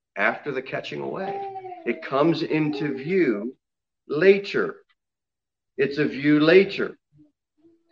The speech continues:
As believers, we are going to take part in the day of the Lord. We are. But we're going to be coming back with him.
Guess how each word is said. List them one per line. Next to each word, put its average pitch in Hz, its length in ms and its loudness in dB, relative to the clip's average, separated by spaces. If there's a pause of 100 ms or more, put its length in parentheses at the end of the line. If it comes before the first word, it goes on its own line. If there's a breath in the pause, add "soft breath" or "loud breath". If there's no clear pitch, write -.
(320)
As 165 280 8
believers, 156 1080 4 (480)
we 196 340 4
are 202 320 10
going 170 360 8
to 160 80 0
take 170 420 -2
part 160 460 2
in 170 240 4
the 160 80 0
day 147 240 6
of 147 140 2
the 143 60 -2
Lord. 175 360 2 (1200)
We 143 160 4
are. 180 360 6 (1300)
But - 220 6
we're 156 240 2
going 170 260 8
to 160 60 2
be 160 160 0
coming 165 400 4
back 151 380 8
with 254 220 6
him. 143 380 2